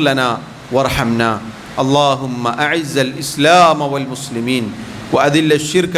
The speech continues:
والمشركين. اللهم اغفر للمؤمنين والمؤمنات والمسلمين والمسلمات الأحياء منهم والأموات. اللهم توفنا مسلمين وألحقنا بالصالحين.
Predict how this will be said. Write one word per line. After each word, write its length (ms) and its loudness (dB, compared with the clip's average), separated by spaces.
والمشركين. 760 -2
اللهم 500 4
اغفر 300 0
للمؤمنين 800 2
والمؤمنات 840 0
والمسلمين 960 2
والمسلمات 840 0
الأحياء 1120 2
منهم 420 -4
والأموات. 640 0
اللهم 480 2
توفنا 760 0
مسلمين 680 -4
وألحقنا 1040 2
بالصالحين. 840 -2